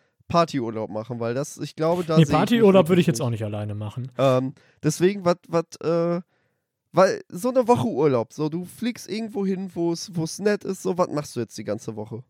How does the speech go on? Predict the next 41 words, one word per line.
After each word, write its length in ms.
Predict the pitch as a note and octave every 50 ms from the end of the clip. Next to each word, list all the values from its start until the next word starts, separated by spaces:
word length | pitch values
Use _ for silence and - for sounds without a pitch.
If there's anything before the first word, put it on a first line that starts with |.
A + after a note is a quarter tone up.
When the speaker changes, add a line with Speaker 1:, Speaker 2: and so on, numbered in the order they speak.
| _ _ _ _ _ _ _ _ _ _ _ _ _ _ _ _ _ - - - - _
Speaker 2:
Ich 160 | - C3+ - -
guck 180 | - F3 - -
mir, 200 | E3 E3+ - F3
also 280 | D#3 D3+ E3+ E3+ C#3+
wenn 120 | E3 F3 F#3+
ich 120 | - A#3+
alleine 360 | E3+ C3+ C3 B2+ D3+ F#3 G#3+
Urlaub 200 | A#3+ G#3 G3+ G3+ G3
machen 220 | G3+ G#3+ G#3 F#3+
würde, 180 | G3+ F#3+ G3+ F3+
dann 180 | F3 F3 E3
würd 100 | E3 F3+
ich 60 | F3 -
tatsächlich 480 | E3 D3+ - F3 D#3+ - F3+ E3 -
irgendwo 460 | F#3 E3 F3 F3 D#3 D3 D#3 D#3+ E3 D3+
hin, 380 | C3 E3+ E3+ E3+ E3+ E3+ G3 -
ähm, 420 | D#3 C#3+ D3 D3 C#3+ D3 D3 C#3+ - - - - - - - _ _ _ -
wo 360 | C#3+ C#3 C#3 C#3+ C#3+ C#3+ D3
man 200 | D3 D3 D3 D3
sich 180 | C#3+ C#3 - -
auch 120 | B2 - C#3+
was 120 | B2+ -
angucken 440 | - B2 C3+ - - C#3+ - A#2 A2+
kann. 280 | - - A2+ G#2 A2 B2+
Also 200 | - A#2+ B2+ D3+
irgendwo 380 | D#3+ E3 D#3+ E3 E3 D#3 D#3 D3+
so, 400 | C3+ D3 D3 C#3+ C#3+ C#3 C3+ -
äh, 60 | D#3
in, 480 | - - - D#3 C#3 D3 D3+ E3 F3 D3+
stadtmäßig. 760 | C#3+ - - F3+ - - - B2+ A#2+ A#2+ A#2+ - B2 - - - - - - _ _ -
Rom 320 | C#3+ D3+ F3 G3 G3+ F#3 D#3+
oder 240 | D3 C3+ B2+ B2 A#2
so, 160 | A2+ A2+ A2
da 200 | A2 D#3 E3+ F3
würd 120 | G3+ F3+
ich 60 | E3+ D#3+
auch 160 | D3 C3+ D3+
alleine 300 | B2+ A#2 A2+ A2+ A2+ A2
noch 180 | G#2+ G#2 -
mal 120 | - A2 G#2
hin. 220 | G#2+ G#2 G#2+ B2